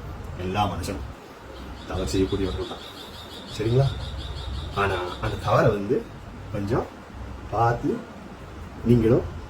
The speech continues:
நம்மளும் யோக்கியமானவங்க அப்படின்ற மாதிரி காட்டிக்கிட்டு யாரையும் இது பண்ணாதீங்க. முறையா சொல்லுங்க, முறையா செய்யுங்க, முறையா முடிஞ்சோம். சரிங்களா? இவ்வளவு நான் கொஞ்சம் அதிகமா பேசிட்டேன்.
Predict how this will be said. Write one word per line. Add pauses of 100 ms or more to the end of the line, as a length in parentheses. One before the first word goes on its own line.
நம்மளும்
யோக்கியமானவங்க (240)
அப்படின்ற
மாதிரி
காட்டிக்கிட்டு
யாரையும்
இது
பண்ணாதீங்க.
முறையா
சொல்லுங்க,
முறையா
செய்யுங்க,
முறையா
முடிஞ்சோம். (340)
சரிங்களா?
இவ்வளவு
நான்
கொஞ்சம்
அதிகமா
பேசிட்டேன்.